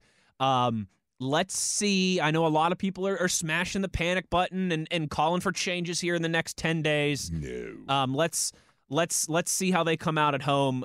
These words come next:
Speaker 1: uh, against the Jets, because I think we all did say, Wolf, right, that particularly for the offense,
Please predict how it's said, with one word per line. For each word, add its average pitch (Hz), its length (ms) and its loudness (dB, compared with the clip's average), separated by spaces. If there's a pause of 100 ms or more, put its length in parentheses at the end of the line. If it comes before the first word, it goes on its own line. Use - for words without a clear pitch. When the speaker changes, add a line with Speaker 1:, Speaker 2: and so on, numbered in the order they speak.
Speaker 1:
uh, 123 100 -4
against 131 400 -2
the 131 60 -6
Jets, 117 280 -2
because 139 240 -4
I 160 80 4
think 175 200 -2
we 156 100 4
all 160 180 4
did 151 280 0
say, 151 260 2
Wolf, 110 320 -4
right, 131 220 0
that 147 180 -4 (580)
particularly 180 440 0
for 170 100 -6
the 165 140 2
offense, 139 500 0